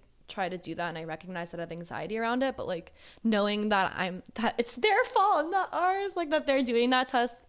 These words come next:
kinda makes me feel a little bit better and have a little bit more self-compassion. But, oh, yeah, and it sounds like Instagram, it's, I love sharing, but, like, I definitely go through phases where I'm just, like, super overwhelmed, and I'm like, "I can't even, I don't even know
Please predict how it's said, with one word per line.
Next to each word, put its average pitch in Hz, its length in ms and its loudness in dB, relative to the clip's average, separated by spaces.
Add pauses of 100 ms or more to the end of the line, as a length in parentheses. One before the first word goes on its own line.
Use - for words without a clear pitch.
(100)
kinda 220 240 -2
makes 202 300 -6
me 185 140 -8
feel - 340 -8
a - 20 -10
little 151 200 -8
bit - 160 -14
better - 180 -6
and 107 220 -8
have 185 160 -8
a 185 40 -10
little 180 160 -6
bit 160 120 -12
more 180 160 -10
self-compassion. 180 800 -14
But, - 180 -14 (500)
oh, 226 80 -6
yeah, 226 220 2
and 226 140 0
it 247 80 -4
sounds 294 260 0 (180)
like 214 280 -6 (100)
Instagram, 320 560 -4
it's, - 320 -8 (580)
I 240 140 0
love 214 400 0
sharing, 202 560 -4
but, 240 140 -4
like, 185 400 -6 (420)
I 208 140 0
definitely 208 320 -4
go 190 160 -2
through 190 220 -10 (460)
phases 202 400 -6
where 202 120 -4
I'm 180 180 -6
just, 170 220 -12
like, 160 120 -12
super 175 380 -8
overwhelmed, 151 580 -10
and 139 120 -12
I'm 92 100 -16
like, - 160 -14
"I - 260 -12
can't 147 300 -12
even, 117 340 -14
I 175 120 -12
don't 175 120 -12
even 156 220 -14
know 160 260 -12